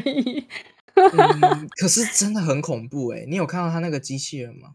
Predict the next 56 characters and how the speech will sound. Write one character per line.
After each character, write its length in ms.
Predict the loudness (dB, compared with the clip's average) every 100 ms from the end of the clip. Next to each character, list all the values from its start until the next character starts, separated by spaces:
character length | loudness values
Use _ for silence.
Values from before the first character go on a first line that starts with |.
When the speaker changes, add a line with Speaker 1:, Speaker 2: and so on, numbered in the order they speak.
| -6
Speaker 1:
没 240 | 0 2
有 140 | 2 2
欸， 100 | 0
它 160 | 0
是 120 | 0 0
走 600 | 0 2 2 -2 -6 -10
虫 720 | -14 -8 -4 -2 -4 -6 -4
类 300 | 0 0 -2
的 180 | -4 -8
吗？ 420 | -8 -12 -12 -16 -20 _ _ _
Speaker 2:
不 80 | -6
是， 60 | -2
Speaker 1:
应 80 |
该 80 | -2
不 60 | -4
是。 60 | -6
Speaker 2:
不 60 |
是， 360 | -8 -8 -8 -12 _ -12
不 60 | -6
是 140 | -4
虫 340 | -4 -6 -8
类， 160 | -4 -4
但 160 | -2 -4
是 120 | -4
就 100 | -4
是 300 | -6 -8 -8
机 280 | -8 -8 -6
械 300 | -6 -8 -10
科 240 | -12 -14
幻 240 | -14 -18
风。 180 | -18 -20 -20 _
然 120 | -8
后 120 | -6 -6
那 180 | -6
个 140 | -4 -2
人， 260 | -4 -8 -12 _ _ -12
机 160 | -6
器 140 | 0 0
人 120 | 0
就 120 | -2
是 200 | -4 -4
会 220 | 0 0
在 180 | 0 -6
你， 320 | -8 -14 -18 -20 _ _ -4
例 100 | 0
如 100 | 2
说 200 | 2 -2
它 160 | -2
有 100 | -2
一 40 | -2
个 100 | -4
场 280 | -8 -10 -8
景 220 | -8 -8
是 160 | -8
那 100 | -6 -6
种 140 | -8